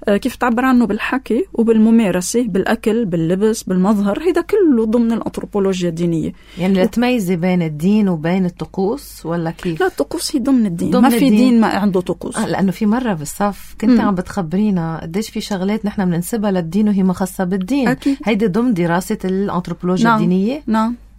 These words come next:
Speaker 1: لأنه المجتمع بعكس ما الناس بت-، بتقبل أو بتقبل تفهم،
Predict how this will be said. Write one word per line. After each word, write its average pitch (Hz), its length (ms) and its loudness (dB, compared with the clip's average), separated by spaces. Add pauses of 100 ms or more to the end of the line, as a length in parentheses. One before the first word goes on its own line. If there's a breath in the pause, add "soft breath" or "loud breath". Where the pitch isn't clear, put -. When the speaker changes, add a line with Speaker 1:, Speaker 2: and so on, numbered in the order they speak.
Speaker 1:
لأنه 233 340 4
المجتمع 220 720 0
بعكس 214 400 -4
ما 214 80 0
الناس 202 300 -2
بت-، - 460 -8 (1300)
بتقبل 175 460 -2
أو 180 260 0
بتقبل 180 560 0
تفهم، 196 540 -2